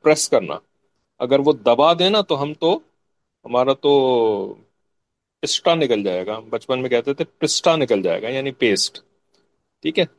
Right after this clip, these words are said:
तो ऐसे जब्बारीन थे वो, very, very heavy। ठीक है, तो वहाँ तो बड़े बड़े जबरदस्त आदमी रहते हैं।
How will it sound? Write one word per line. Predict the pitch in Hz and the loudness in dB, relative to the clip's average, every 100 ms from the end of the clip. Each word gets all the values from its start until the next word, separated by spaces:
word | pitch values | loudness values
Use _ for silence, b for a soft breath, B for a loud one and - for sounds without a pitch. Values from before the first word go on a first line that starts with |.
| _ | _
तो | 143 127 | 2 2
ऐसे | 123 - 131 | 2 0 0
जब्बारीन | 117 107 107 107 131 135 | 0 2 0 2 0 -2
थे | - | -4
वो, | 92 80 - _ _ _ _ _ _ _ | -8 -8 -20 _ _ _ _ _ _ _
very, | 107 123 123 | -2 0 2
very | 113 110 - - | 2 0 -6 -4
heavy। | 135 123 98 _ _ _ _ _ _ _ | 0 0 -4 _ _ _ _ _ _ _
ठीक | - 135 | -18 -16
है, | 107 _ _ _ _ _ _ _ _ _ _ _ - | -18 _ _ _ _ _ _ _ _ _ _ _ -2
तो | 117 113 107 95 90 - _ _ _ _ _ _ _ _ _ _ _ _ _ _ _ _ _ - | 2 4 2 0 -6 -14 _ _ _ _ _ _ _ _ _ _ _ _ _ _ _ _ _ -10
वहाँ | 113 131 | -2 0
तो | 139 | 0
बड़े | 127 131 143 | 2 4 4
बड़े | 135 123 | 4 2
जबरदस्त | 123 113 127 135 | 0 0 -2 0
आदमी | 131 127 127 | -2 -2 -2
रहते | 117 110 | -4 -4
हैं। | 110 | -10